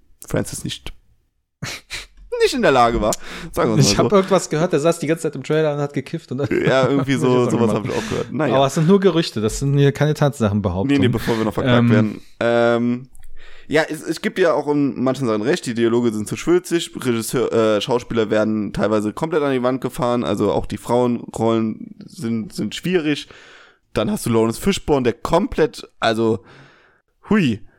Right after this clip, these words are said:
Speaker 1: hat der noch was, irgendwie einen Deal offen gehabt mit Francis oder sowas, aber er wird ja einfach wirklich nur als, als Fahrer dort eingesetzt und als Diener für, für Adam Driver und
Speaker 2: Na,
Speaker 1: darf
Speaker 2: als
Speaker 1: der
Speaker 2: Off-Stimme.
Speaker 1: und, und
Speaker 2: Als
Speaker 1: Off-Stimme, genau, und als
Speaker 2: Ja, da
Speaker 1: Off-Stimme.
Speaker 2: Off-Stimme. Und darf die Tafeln vorlesen, die wir alle
Speaker 1: <laughs>
Speaker 2: selber
Speaker 1: Darf
Speaker 2: sehr
Speaker 1: die
Speaker 2: gut lesen können, aber ja, dann lest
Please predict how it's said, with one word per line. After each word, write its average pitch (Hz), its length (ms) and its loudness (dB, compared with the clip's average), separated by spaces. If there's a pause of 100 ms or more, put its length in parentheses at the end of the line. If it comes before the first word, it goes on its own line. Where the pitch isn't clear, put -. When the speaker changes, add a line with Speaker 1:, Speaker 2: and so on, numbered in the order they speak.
(220)
Speaker 1:
hat 123 180 0
der 139 60 2
noch 139 160 2
was, 127 140 -4
irgendwie 135 720 -2
einen 110 120 -4
Deal 185 180 2
offen - 240 -2
gehabt 175 180 -2
mit 151 140 -8
Francis 160 420 -4
oder 135 200 -2
sowas, 139 200 0
aber 107 220 -2
er 113 160 2
wird 117 140 0
ja 113 80 2
einfach 117 340 -2
wirklich 107 220 -6
nur 104 160 2
als, 98 200 -2
als - 280 -2
Fahrer 123 420 -2
dort 110 140 -4
eingesetzt 117 560 0
und 107 420 0
als - 320 -2
Diener 127 340 0
für, 107 380 0
für - 240 -4
Adam 110 160 0
Driver 110 400 0
und 113 320 0
Speaker 2:
Na, 123 220 2
Speaker 1:
darf 113 160 2
Speaker 2:
als 110 100 -2
Speaker 1:
der 120 180 2
Speaker 2:
Off-Stimme. 120 440 0
Speaker 1:
und, 104 120 4
und 104 140 6
Speaker 2:
Als 123 160 4
Speaker 1:
Off-Stimme, 110 400 -2
genau, 104 220 2
und 95 120 -2
als 78 160 -2
Speaker 2:
Ja, 110 60 6
da 107 60 6
Speaker 1:
Off-Stimme. 107 340 2
Speaker 2:
Off-Stimme. 107 380 -2
Und 104 100 -2
darf 117 80 2
die 117 100 -6
Tafeln 131 380 2
vorlesen, 113 500 4
die 107 120 0
wir 107 100 6
alle 113 140 4
Speaker 1:
<laughs> - 20 2
Speaker 2:
selber 113 220 4
Speaker 1:
Darf 107 80 2
Speaker 2:
sehr 110 100 4
Speaker 1:
die 120 60 2
Speaker 2:
gut - 140 0
lesen 113 280 2
können, 147 260 2
aber 110 280 2
ja, 143 240 4
dann 143 300 0
lest 131 300 2